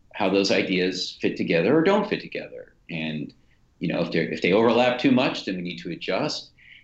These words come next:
If they're too contrary, then that's okay. We just need to be ready for that. You know, you can have people on a, on a program with very different perspectives. You just don't want them to ambush each other. So we have them iterate, and eventually they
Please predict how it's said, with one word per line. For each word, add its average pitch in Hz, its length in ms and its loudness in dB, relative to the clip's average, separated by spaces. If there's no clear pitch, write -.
If 80 160 -4
they're - 100 -4
too 101 680 2
contrary, 139 640 4
then 117 400 0
that's 104 220 -2
okay. 208 460 0
We 120 100 6
just 117 180 -4
need 117 120 4
to 120 80 -2
be 104 120 -2
ready 95 300 2
for 85 160 -10
that. 62 320 -10
You 98 100 -2
know, 92 60 0
you 98 80 -2
can 117 120 0
have 117 300 0
people 127 280 0
on 120 180 4
a, 107 580 -2
on 117 140 -2
a 117 40 -2
program 131 360 2
with 139 160 0
very 120 240 4
different - 280 -6
perspectives. 131 580 -4
You 101 80 -6
just - 180 -4
don't 123 140 2
want 113 180 0
them 95 120 -4
to - 140 -8
ambush 85 380 -4
each - 220 -10
other. - 260 -10
So - 140 2
we 185 80 6
have 214 160 4
them 196 100 4
iterate, - 520 2
and 95 460 -6
eventually 107 800 0
they 95 460 0